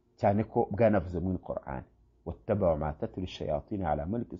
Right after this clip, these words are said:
سليمان وما كفر سليمان ولكن، ولكن الشياطين كفروا يعلمون الناس السحر. يعلمون الناس السحر. Uburozi ni ukuri, uburozi bubaho. Na. Ubwo burozi,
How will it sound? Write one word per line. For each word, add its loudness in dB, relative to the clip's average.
سليمان -8
وما -6
كفر -14
سليمان -8
ولكن، -10
ولكن 6
الشياطين 0
كفروا 4
يعلمون 2
الناس -6
السحر. -4
يعلمون 10
الناس 6
السحر. -2
Uburozi 8
ni 6
ukuri, 2
uburozi 0
bubaho. 4
Na. 4
Ubwo 10
burozi, 4